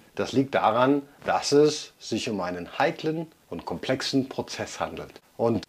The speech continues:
dieser Prozess, der erfordert klare, präzise Maßstäbe. Und die sind oft nicht vorhanden. Aber es ist wichtig, dass du die häufigsten Probleme kennst. Und die hatten wir ja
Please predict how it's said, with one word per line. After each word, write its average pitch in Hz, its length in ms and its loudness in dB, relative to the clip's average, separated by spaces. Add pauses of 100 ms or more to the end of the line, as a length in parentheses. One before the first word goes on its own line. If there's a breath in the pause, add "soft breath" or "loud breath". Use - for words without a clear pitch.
dieser 135 280 4
Prozess, - 540 -4
der 123 100 0
erfordert 123 640 0 (140)
klare, 98 360 -4 (200)
präzise 117 680 -4 (100)
Maßstäbe. - 640 -8
Und 123 120 -6
die 185 100 4
sind 220 160 0
oft - 180 -4
nicht 208 140 0
vorhanden. 165 440 0 (380 loud breath)
Aber 123 240 2
es 131 140 0
ist 117 160 0
wichtig, 175 500 4 (300)
dass - 180 0
du 147 80 -2
die 131 140 0
häufigsten 123 540 -6
Probleme 135 520 0
kennst. 120 440 -4 (320 loud breath)
Und 104 80 -4
die 90 120 -4
hatten 95 260 -6
wir 107 60 0
ja 110 220 0